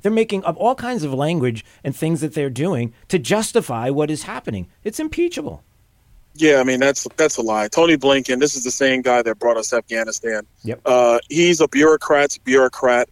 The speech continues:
Speaker 2: This is a guy who loves to think about foreign policy but doesn't know how to actually conduct foreign policy. And he's just wrong.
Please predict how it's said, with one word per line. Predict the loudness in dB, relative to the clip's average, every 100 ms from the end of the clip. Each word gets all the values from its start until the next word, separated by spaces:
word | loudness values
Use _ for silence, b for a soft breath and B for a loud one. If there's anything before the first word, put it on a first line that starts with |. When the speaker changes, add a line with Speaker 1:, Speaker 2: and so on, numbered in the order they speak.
| _ _ _
Speaker 2:
This | -4 -2
is | 0
a | 2
guy | 4 4 4
who | 4 2
loves | 4 2 2
to | -4
think | -4 -4 -4 0
about | 2 4 2
foreign | 4 4 4
policy | 2 2 4 2 0 -2
but | -2
doesn't | -2 0
know | 0
how | 0 0
to |
actually | -2 -4 -2 -2 -2 _ _ -4
conduct | -4 0 -2 -2 -2
foreign | 2 4 2
policy. | 2 4 4 0 -6 -8 _ _ _ 0
And | 2 2 0
he's | -2 0
just | 4 4 2 -4
wrong. | 0 4 4 2